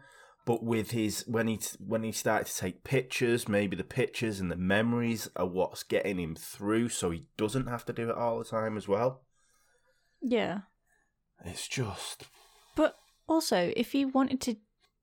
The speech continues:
Speaker 2: change it up so that the police weren't onto him, why then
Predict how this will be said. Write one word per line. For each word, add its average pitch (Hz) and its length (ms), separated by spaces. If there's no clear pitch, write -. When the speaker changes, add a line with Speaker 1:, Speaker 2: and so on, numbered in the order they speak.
Speaker 2:
change 226 420
it - 100
up - 260
so 175 240
that 175 160
the 190 80
police 185 340
weren't 185 260
onto 208 340
him, - 240
why 196 240
then 226 400